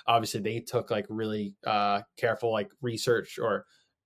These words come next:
did careful analysis on why Solana is a really good payment sh-, uh, chain. Um, so I think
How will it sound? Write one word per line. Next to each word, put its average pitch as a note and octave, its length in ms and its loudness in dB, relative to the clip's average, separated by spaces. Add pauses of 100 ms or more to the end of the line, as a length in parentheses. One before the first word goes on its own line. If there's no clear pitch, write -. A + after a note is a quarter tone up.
(120)
did B2 140 4
careful A#2+ 280 2
analysis A#2 500 0
on G#2+ 80 -2
why G#2 140 0
Solana G2+ 320 -2
is G2 100 -2
a G2+ 60 -4
really G2 220 0
good - 140 -6
payment C3+ 300 2
sh-, - 200 -10
uh, A2 240 2
chain. G#2+ 440 -4 (440)
Um, G2+ 500 4 (340)
so A#2 160 4
I A2+ 260 2
think B2+ 320 0